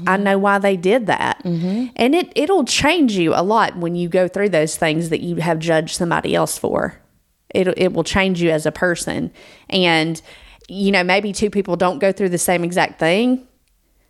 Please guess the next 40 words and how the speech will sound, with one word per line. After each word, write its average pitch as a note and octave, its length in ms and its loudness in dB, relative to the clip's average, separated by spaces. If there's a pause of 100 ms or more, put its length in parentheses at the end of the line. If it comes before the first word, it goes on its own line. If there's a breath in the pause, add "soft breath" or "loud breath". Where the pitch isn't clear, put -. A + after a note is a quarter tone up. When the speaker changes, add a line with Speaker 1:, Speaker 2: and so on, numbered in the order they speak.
(160)
Speaker 1:
but F#3+ 320 0
don't A#3+ 300 -2
judge A#3+ 300 0
something F3+ 360 -2
that E3+ 140 0
you F#3 120 0
don't F3 220 0
understand. G3 600 0
You A3 100 -2
can't - 320 0
really A#3+ 260 2
judge A3+ 240 2
a A3 60 2
situation G#3+ 640 0
if E3 160 -4
you've F#3 140 -2
never F#3 240 2
been G3 180 2
there G3 140 2
and E3 120 2
you E3+ 120 0
don't F3 240 0
understand E3+ 500 0
the - 60 -6
situation. - 760 -2
You - 80 0
can't - 240 -2
really F3+ 220 0
point - 240 -6
yourself F3+ 340 -4
at - 100 -14
somebody E3+ 400 -2
else. - 320 -2
I - 40 -4
don't F3 160 -2
really E3+ 180 2
think F3 300 -4
you F3+ 80 -4
can E3+ 180 -2
make E3+ 400 0